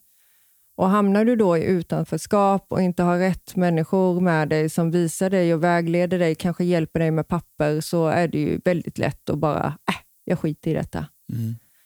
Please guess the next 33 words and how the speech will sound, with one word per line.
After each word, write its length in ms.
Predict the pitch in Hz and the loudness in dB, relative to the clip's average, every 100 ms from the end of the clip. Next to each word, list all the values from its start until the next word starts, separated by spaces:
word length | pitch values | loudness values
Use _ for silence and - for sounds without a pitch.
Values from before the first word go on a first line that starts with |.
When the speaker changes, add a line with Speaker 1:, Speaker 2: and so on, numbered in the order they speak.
| _ - | _ -10
Speaker 1:
Och 80 | - | -4
så 80 | |
hamnar 280 | 165 160 147 | -2 0 0
man 180 | 151 151 | -2 -2
på 80 | 151 | -2
gatan, 560 | 151 - - 147 143 | -2 -4 -4 -4 -4
och 160 | - 156 | -2 -2
då 180 | 151 139 | -2 -2
blir 220 | 151 139 | -2 -4
det 80 | 135 | -2
ju 80 | 135 | -2
ett 160 | 147 160 | -2 -2
val 400 | 147 - - - | -2 0 -2 -4
som 180 | - | -4
man 140 | 147 131 | -2 -2
har 80 | 87 | -2
gjort. 280 | 139 - - | -4 -8 -6
Så 300 | 170 156 143 _ - _ | -2 -2 -2 _ -20 _
därför 300 | 175 170 - | -2 -2 -2
säger 260 | - 175 160 | -2 0 2
man 180 | 170 180 | 2 0
ofta 380 | 175 - 160 160 | -2 -2 0 0
idag 320 | 156 151 156 | 2 2 0
att 120 | - - - _ - | -4 -16 -20 _ -2
människor 520 | 185 170 156 160 175 | 0 2 0 0 0
idag 320 | 170 160 151 | 2 2 2
har 160 | 156 160 | 2 0
valt 720 | 147 170 185 175 165 _ - - - | 0 2 2 2 -2 _ -16 -16 -4
att 400 | 160 151 _ - | -2 -2 _ -14
bo 260 | 151 165 147 | -2 -2 0
på 180 | 165 | -2
gatan, 760 | 156 147 139 - 156 147 143 147 - _ _ _ _ _ _ _ - - | 0 0 -2 -4 -2 0 0 -2 -4 _ _ _ _ _ _ _ -12 -4
eh, 640 | 165 151 139 - - | -2 0 -2 -2 -4